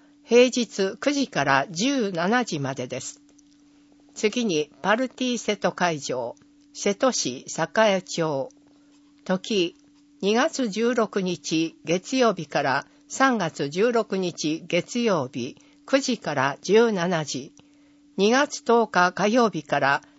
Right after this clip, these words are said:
二月十三日金曜日に、住宅借入金等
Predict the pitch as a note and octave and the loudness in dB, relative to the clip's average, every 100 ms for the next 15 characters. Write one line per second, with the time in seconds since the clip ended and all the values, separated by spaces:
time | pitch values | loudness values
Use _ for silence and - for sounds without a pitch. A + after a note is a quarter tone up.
0 | _ F3+ G#3+ B3+ B3+ G3+ G#3+ B3 - A3+ | _ 0 2 0 -2 -4 -2 -2 0 -2
1 | F#3+ D3 C#3+ B2+ C#3 - G#3+ B3 B3 A#3 | 0 -4 -4 -6 -6 -4 0 0 0 -2
2 | F3 D3 D3 C3+ C#3 - _ _ _ _ | -4 -6 -6 -4 -6 -10 _ _ _ _
3 | _ _ _ - G3+ B3+ - A3 - F#3 | _ _ _ -4 2 2 2 0 2 -2
4 | E3+ - F3 G3+ B3 C4+ A#3 G#3+ A3+ G3+ | -2 -4 -2 0 0 0 -2 -4 -2 -2
5 | F#3+ F3+ D3 | -2 0 0